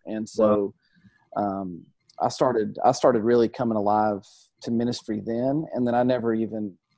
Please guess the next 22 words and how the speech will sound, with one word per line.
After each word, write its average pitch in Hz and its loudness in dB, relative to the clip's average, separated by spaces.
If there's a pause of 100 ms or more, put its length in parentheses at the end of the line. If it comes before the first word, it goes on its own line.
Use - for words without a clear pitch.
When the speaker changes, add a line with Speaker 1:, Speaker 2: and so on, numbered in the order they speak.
(200)
Speaker 1:
it 147 6
was 135 4
almost 147 6
like 120 4
I 117 4
didn't 117 0
even 110 -2
have 113 0
any 107 -2
other 95 -4
options. 104 0
I 110 -4
never 110 -2
even 104 -6
really 95 -6
considered 107 -6
anything 101 -12
else. 95 -8
Once - -8
my 107 2 (100)
Speaker 2:
Right. - -6
Speaker 1:
eyes, 107 -4